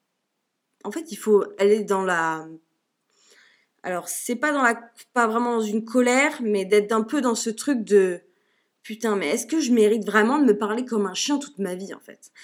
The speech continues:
Parce que malheureusement, <laughs> de beaucoup de témoignages que j'ai, euh, j'ai beaucoup de personnes qui, euh, qui se parlent encore comme ça à, à cinquante, à soixante ans, à soixante-dix ans, en fait.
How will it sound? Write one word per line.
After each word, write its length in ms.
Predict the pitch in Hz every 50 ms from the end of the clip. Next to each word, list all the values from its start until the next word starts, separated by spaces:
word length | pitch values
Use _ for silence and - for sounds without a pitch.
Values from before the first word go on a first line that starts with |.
| - - - _
Parce 120 | - 190 -
que 80 | -
malheureusement, 840 | 240 254 285 311 311 269 226 226 220 214 214 240 247 302 415 - - - 226 214 - - - - - - _ _
<laughs> 560 | _ _ _ - - - - - - _ -
de 100 | 190 233
beaucoup 260 | 226 269 302 311 370
de 60 | - -
témoignages 540 | 285 277 262 262 254 254 247 247 254 254
que 140 | - 240 226
j'ai, 380 | 220 208 269 311 370 392 294 - -
euh, 200 | 196 190 185 185
j'ai 140 | 185 196 233
beaucoup 240 | 202 220 254 339 311
de 60 | 320
personnes 500 | - 214 208 - - 269 285 302 294 277
qui, 380 | 285 - - - 226 233 233 196
euh, 220 | 175 170 165 160 160 - _ _ _ _ _ _ _
qui 100 | - -
se 60 | - -
parlent 180 | 247 233 233
encore 240 | 220 220 226 220 220
comme 200 | - 226 208 214
ça 200 | 208 - 269 269
à, 480 | 285 277 247 196 160 101 - - - 196
à 60 | 190
cinquante, 580 | - - 208 190 196 - 214 233 247 254 247
à 60 | 208 190
soixante 460 | - - 202 202 - 190 180 - 220
ans, 180 | 226 247 247
à 80 | 233 214
soixante-dix 580 | 220 208 190 - 202 185 185 170 170 175 185 226
ans, 100 | 226 175
en 60 | -
fait. 340 | - - - - - -